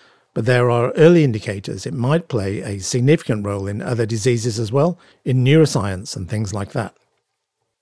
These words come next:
Roche could be in a position to combine its G L P one portfolio with another drug in its pipeline, the muscle-building anti-myostatin antibody, R O seven two oh four two three nine.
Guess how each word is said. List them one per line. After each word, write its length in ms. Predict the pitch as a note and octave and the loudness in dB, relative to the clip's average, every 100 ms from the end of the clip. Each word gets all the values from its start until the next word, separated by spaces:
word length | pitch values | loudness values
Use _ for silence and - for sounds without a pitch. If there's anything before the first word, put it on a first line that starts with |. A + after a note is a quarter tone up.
| _ _ _ _ _ _ _ - | _ _ _ _ _ _ _ 4
Roche 260 | F#3+ A#3+ | 4 6
could 200 | - C#3 | 2 2
be 140 | A2+ A#2 | 2 0
in 80 | |
a 60 | A#2 | 0
position 460 | A#2+ A2+ D3 A#2+ F2+ | 0 0 2 0 -4
to 100 | G#2+ | -6
combine 400 | G2 G#2 A#2+ A2+ | -6 -2 -2 -2
its 180 | A2+ - | -6 -4
G 200 | B2 A#2+ | 0 0
L 100 | A2 | 2
P 180 | B2+ | 0
one 220 | A#2 A#2+ A2+ | 0 0 -2
portfolio 640 | B2 F2 - B2 A#2+ D#3 | -4 -4 -2 0 2 0
with 160 | E3 A2 | 0 -2
another 300 | G#2+ C3+ D#3+ | 2 4 4
drug 280 | G#2 F#2 G2 | 2 -4 -6
in 120 | G#2+ | -8
its 120 | G2+ | -6
pipeline, 500 | - A#2 C3 C3 C3+ _ _ | -4 -2 -2 -2 -4 _ _
the 60 | C3 | 2
muscle-building 760 | C#3+ - D3 B2+ C3+ D3+ F#3 | 4 4 4 4 4 4 2
anti-myostatin 920 | - A#2 B2 A2+ A#2+ A2 C3+ G#2+ A#2+ B2 | -2 -4 -2 0 0 0 -2 0 -2 0
antibody, 560 | D3 C3+ F#2+ F#2 G2 _ _ | 0 0 -4 -8 -10 _ _
R 260 | - B2+ B2 | -2 2 4
O 140 | C3+ | 4
seven 360 | D#3+ - C3 A2+ | 2 0 0 0
two 220 | B2 A#2 | -2 -2
oh 260 | - A2+ A2+ | -2 -2 -2
four 280 | - A2+ G#2+ | -2 -4 -2
two 160 | A2 | -4
three 260 | G#2 B2 A2 | -4 -4 -2
nine. 360 | G#2+ G#2+ A#2 | -4 -6 -10